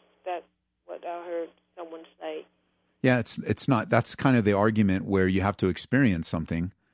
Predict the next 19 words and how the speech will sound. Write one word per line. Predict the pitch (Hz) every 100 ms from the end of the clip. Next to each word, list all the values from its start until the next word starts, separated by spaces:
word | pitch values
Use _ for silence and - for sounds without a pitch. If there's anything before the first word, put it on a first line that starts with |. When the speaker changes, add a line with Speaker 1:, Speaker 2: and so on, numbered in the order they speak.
| _ _
Speaker 2:
in | 101 90
order | 92 92 92
to | - - 92 90
know | 90 92
what | 90 82
it | 80
means. | 98 107 73 73 - - _ _
And | 80 85
I | 90 90 107
propose | - - - 92 87
to | 98
you | 90
that | 87
you | 87
don't | 76 101 135
have | 92 -
to | 78
experience | - - 78 78 78
something | - 78 87 85